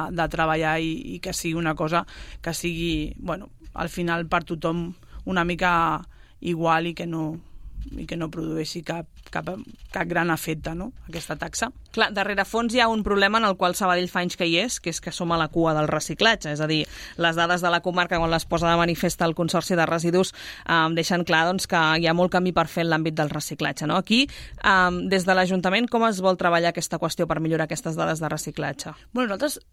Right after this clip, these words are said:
Speaker 1: jo des de l'Ajuntament, i, i més ara, eh, que porto també els residus, es treballa molt, no? Sobretot crec que al final s'ha de fer molta conscienciació, eh, de, d'aquest reciclatge, no? Perquè per molta,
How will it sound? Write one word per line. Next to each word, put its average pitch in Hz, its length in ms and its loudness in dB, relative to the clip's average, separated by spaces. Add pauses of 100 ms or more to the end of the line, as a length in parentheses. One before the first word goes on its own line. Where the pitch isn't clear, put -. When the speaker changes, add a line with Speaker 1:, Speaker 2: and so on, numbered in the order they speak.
(120)
Speaker 1:
jo 190 180 -6
des 196 100 -4
de 226 140 0
l'Ajuntament, 180 640 -2
i, 180 160 -8 (160)
i - 80 -2
més 180 160 -2
ara, 160 260 2
eh, 175 80 0
que 190 140 -2
porto 170 260 -4
també 160 540 -2
els 170 160 0
residus, 175 560 -2 (320)
es - 180 -2
treballa 202 380 4
molt, 196 180 0
no? 202 140 0
Sobretot 190 400 0
crec 247 160 0
que 202 160 0
al 185 180 2
final 185 380 0 (160)
s'ha 202 240 4
de 220 100 4
fer 226 160 0
molta 180 240 -2
conscienciació, 165 720 -6 (520)
eh, 160 320 2
de, 170 200 2 (340)
d'aquest 190 380 0
reciclatge, 175 600 0
no? 196 120 0
Perquè 214 200 2
per 180 140 4
molta, 214 360 0